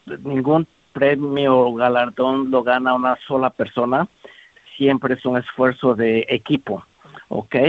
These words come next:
En, yo, y yo no soy la excepción. Ah, obviamente, para llegar a este punto, tuve el, el apoyo de muchísima gente a través de mis, a los años que ejercí mi carrera de, de médico general, médico familiar.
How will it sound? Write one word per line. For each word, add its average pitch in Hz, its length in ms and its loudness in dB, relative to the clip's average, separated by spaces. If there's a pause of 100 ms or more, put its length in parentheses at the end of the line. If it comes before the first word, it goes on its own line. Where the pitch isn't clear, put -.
(140)
En, 120 240 0
yo, 127 280 4
y 123 140 2
yo 127 160 2
no 127 140 -2
soy 131 180 -2
la 127 140 4
excepción. 123 840 -2 (500)
Ah, 120 180 4
obviamente, 131 500 0
para 120 240 -4
llegar 120 300 -2
a 127 40 0
este - 220 -4
punto, 127 640 0
tuve 127 240 2
el, 120 160 -2 (120)
el 123 200 0
apoyo 127 560 0
de 113 420 -2
muchísima 127 560 -2
gente 131 400 0
a 120 60 0
través 123 400 0
de 127 80 -2
mis, 117 260 -4 (640)
a 120 180 0
los 120 220 -2
años 127 320 0
que 117 280 2
ejercí 120 520 0
mi 127 160 0
carrera 123 500 -2
de, 110 460 -2
de 117 80 -2
médico 117 400 -2
general, 117 580 2
médico 113 440 -4
familiar. 110 520 0